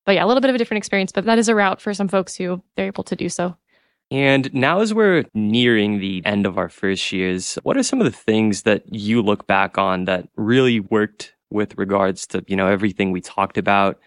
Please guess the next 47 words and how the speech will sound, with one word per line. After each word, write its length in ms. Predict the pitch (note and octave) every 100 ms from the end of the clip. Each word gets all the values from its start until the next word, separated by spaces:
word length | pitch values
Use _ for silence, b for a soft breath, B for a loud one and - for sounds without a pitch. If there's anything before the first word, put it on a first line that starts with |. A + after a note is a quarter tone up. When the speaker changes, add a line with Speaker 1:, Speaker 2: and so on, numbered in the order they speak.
| -
Speaker 2:
Anything 420 | B2+ C3+ A2+ A#2+ A2
that 140 | -
you'd 340 | A2+ A#2 A#2
recommend 560 | A2 G#2+ G#2 G2+ G2+ G2+
to 80 | G2
the 80 | G2+
class 420 | G2+ F#2+ F#2 -
of 240 | F#2+ -
twenty-four 680 | - A2 F#2+ - A2 G#2+ G#2+
or 120 | G2+
any 220 | G#2 G#2
future 340 | G2 A#2 G#2 G#2
classes 380 | - G2 - G2+
that 60 |
might 180 | G2+ F#2
be 100 | F#2+
listening 440 | F#2+ G#2+ - G#2
to 100 | F#2+
this 240 | F#2+ G2+ -
episode? 760 | G#2 - - A#2+ A2 A2 G#2 - _
Anything 480 | A2 B2+ A#2 C3+ B2+
that 180 | A#2 A#2
maybe 320 | A2 A2 A2+
you 240 | A#2 A#2 A#2
would 120 | A#2+
have 160 | G#2+
done 340 | A#2 A#2+ B2+ A#2+ _ _
differently? 640 | D3+ D#3+ C#4 E3+ F#2+ F2 _ _ _ _ _ _ _ -
Speaker 1:
Yeah, 200 | G#3 G#3
I 60 | G#3+
think 360 | D#4 E4 - - -
a 60 |
couple 220 | A3 B3+ C#4+
things 200 | A#3+ G#3
I 80 | G3
can 140 | F#3+
think 180 | F#3+ F#3
of. 300 | F#3 F3+ - _ _ -
I 40 | G#3+
think 100 | G#3
say 180 | A3 G3+
yes 300 | G3+ F#3+ -
to 140 | -
a 20 |
lot 160 | G3 F#3+
of 100 | G3
things. 440 | F#3+ F#3+ G3 -